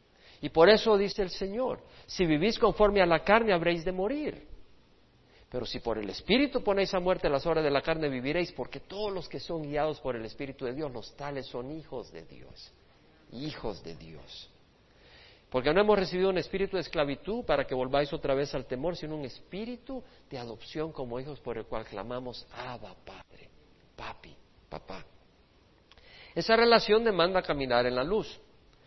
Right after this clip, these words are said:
¿Por qué? Porque el pecado, el pecado es, en cierta manera, un adulterio espiritual.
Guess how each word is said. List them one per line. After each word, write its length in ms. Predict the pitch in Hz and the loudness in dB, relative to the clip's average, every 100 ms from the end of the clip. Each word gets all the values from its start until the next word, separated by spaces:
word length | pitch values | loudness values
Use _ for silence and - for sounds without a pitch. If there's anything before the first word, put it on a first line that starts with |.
| - - | -20 -10
¿Por 180 | - 190 | 0 2
qué? 140 | 269 262 | 4 4
Porque 300 | 165 - 120 | 2 -4 -6
el 80 | |
pecado, 720 | - 107 - 127 131 190 233 - - - - - - _ _ _ - - | -8 -10 -2 0 2 0 -2 -10 -20 -20 -20 -20 -20 _ _ _ -20 -20
el 140 | - 127 | -16 -6
pecado 440 | 131 165 156 196 | 0 6 6 6
es, 100 | 185 - - - - | 2 -4 -16 -18 -12
en 160 | 127 | -10
cierta 320 | 120 180 - 175 | -4 -2 0 0
manera, 300 | 147 165 202 | 0 0 0
un 80 | |
adulterio 520 | 147 127 110 - 107 117 | -2 -4 -6 -6 -6 -8
espiritual. 600 | - 139 147 208 156 | -8 -10 -8 -10 -10